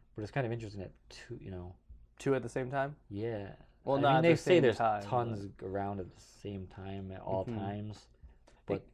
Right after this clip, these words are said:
Speaker 1: to have two, you know, all these true crime podcasts, and the one, obviously the one we do, whenever we're doing serial killers, it's always, like, from the past. And now there's, like, two
Speaker 2: Um, not necessarily. We, we've done some, like, earlier one,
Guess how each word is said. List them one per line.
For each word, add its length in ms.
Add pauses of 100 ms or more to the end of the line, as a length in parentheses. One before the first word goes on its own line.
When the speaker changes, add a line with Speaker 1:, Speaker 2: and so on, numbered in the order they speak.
(140)
Speaker 1:
to 180
have 220 (160)
two, 760 (480)
you 60
know, 220 (500)
all 120
these 120
true 180
crime 320
podcasts, 840
and 100
the 60
one, 140
obviously 280
the 80
one 100
we 100
do, 180 (1120)
whenever 240
we're 80
doing 220
serial 240
killers, 260
it's 80
always, 240
like, 300
from 140
the 60
past. 440 (340)
And 460
now 80
there's, 120
like, 140 (140)
two 40
Speaker 2:
Um, 480
not 140
necessarily. 640
We, 260
we've 180
done 180
some, 240
like, 180 (720)
earlier 380
one, 300